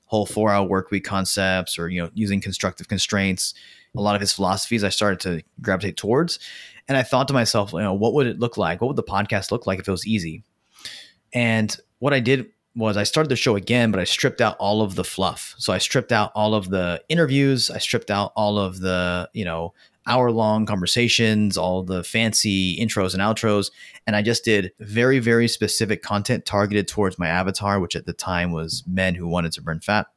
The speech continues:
All solo five, ten minute episodes geared towards solving one specific problem, um, as it related to getting a,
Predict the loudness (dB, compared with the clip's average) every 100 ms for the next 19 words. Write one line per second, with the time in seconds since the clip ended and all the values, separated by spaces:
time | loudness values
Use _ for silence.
0 | -4 2 2 2 4 4 4 4 2 2
1 | 2 2 2 4 2 0 2 2 2 2
2 | -2 -6 _ -10 0 2 2 2 2 2
3 | 2 2 2 2 2 0 -2 -4 -4 -4
4 | -2 -2 -2 -6 -8 -16 _ _ -12 -6
5 | -6 -4 -2 0 0 0 -2 -4 -2 -2
6 | -2